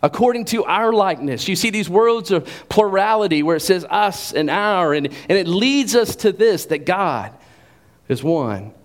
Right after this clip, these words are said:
in three persons, as we see throughout Scripture, that he is Father, that he is Son,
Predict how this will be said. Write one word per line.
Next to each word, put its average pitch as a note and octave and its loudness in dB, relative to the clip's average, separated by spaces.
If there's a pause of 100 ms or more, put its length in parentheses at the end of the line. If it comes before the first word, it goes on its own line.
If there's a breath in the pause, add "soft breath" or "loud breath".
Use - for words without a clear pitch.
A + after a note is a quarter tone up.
(140)
in A2+ -8
three D3+ -4
persons, C#3 -4
as B2+ -6
we D#3 -2
see D#3 -2
throughout D3 -2
Scripture, E3 -2
that A#2+ -2
he E3 2
is D3 0
Father, D#3 0
that B2 -6
he E3 2
is D#3 -2
Son, E3 0